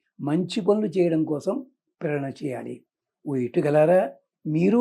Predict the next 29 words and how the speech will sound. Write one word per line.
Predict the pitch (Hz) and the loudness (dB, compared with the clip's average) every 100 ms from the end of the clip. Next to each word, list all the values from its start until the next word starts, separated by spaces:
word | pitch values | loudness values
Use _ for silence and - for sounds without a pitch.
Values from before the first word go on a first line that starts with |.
| 240 | 6
రక్షించండి, | 190 - 180 170 160 147 139 _ _ _ - | 4 0 0 0 -2 -4 -6 _ _ _ -12
మీకు | - 196 180 | -6 2 2
అధిపతి | 175 190 190 | 4 2 2
అయిన | 185 - | 0 -4
సూర్యుడు | 208 196 | -4 -4
ఉన్నాడే, | 185 190 202 226 - _ _ - | -4 0 2 2 -4 _ _ -2
ఆయన | 139 139 135 | 0 0 -2
కూడా | 139 202 302 _ _ - | 0 0 -2 _ _ -8
మమ్మల్ని | 139 131 160 175 | -8 -4 -4 -4
రక్షించాలి. | - - - 254 240 - - - _ _ _ - | -8 -18 -20 -18 -14 -14 -14 -18 _ _ _ -8
ఇంకొకసారి | 151 - - 160 180 175 170 | -8 -6 -6 2 4 4 2
చెప్పుకుందాం, | - 165 180 185 254 - _ _ _ _ - | -2 -2 -2 -2 -4 -8 _ _ _ _ 0
తప్పనిసరిగా | 160 - 175 175 170 185 160 156 | 0 2 0 0 4 6 6 2
ఇంటికి | 156 214 202 | -2 2 4
అయినట్టయితే | 190 180 196 214 - _ _ - | 4 2 -4 -4 -6 _ _ -6
నూట | 160 170 180 | 0 4 4
ఎనిమిది | 208 190 | 2 4
సార్లు | 208 190 | 6 6
చదవగలిగితే | 185 185 180 180 214 | 6 6 6 4 2
మంచిదే, | 185 151 175 170 170 - _ _ _ - | -2 -4 0 0 0 -6 _ _ _ -6
కనీసం | 202 240 254 254 | 0 2 2 0
ఇరవై | 202 156 139 | 0 0 -2
ఏడు | 135 120 | -8 -12
సార్లు. | 113 - _ _ _ _ _ _ | -16 -20 _ _ _ _ _ _
ఫ్యాక్టరీ | 202 233 - 254 | -2 -2 0 0
కోసం | 202 190 180 175 | 4 2 2 0
ఇలాంటి | 156 151 143 | 0 0 -4
వాటికి | 151 147 | -4 -4
అయితే | 156 | -2